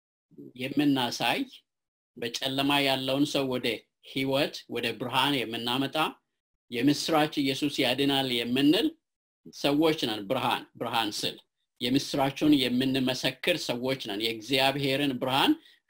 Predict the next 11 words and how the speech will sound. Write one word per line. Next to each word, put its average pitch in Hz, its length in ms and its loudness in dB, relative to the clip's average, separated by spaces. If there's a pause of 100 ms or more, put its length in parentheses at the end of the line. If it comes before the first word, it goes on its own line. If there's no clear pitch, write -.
(180)
ለዓለም 135 320 2
ብርሃን 139 300 2 (340)
ሆኖ 135 340 -2
የመጣውን 139 580 2
ኢየሱስን 143 580 0 (840)
ለማያውቁት 147 720 2
ሰዎች 160 420 2
የምስራች 135 520 0
የምንናገር 123 720 -2
ነን። 98 160 -10 (220)
ይሄ 139 160 0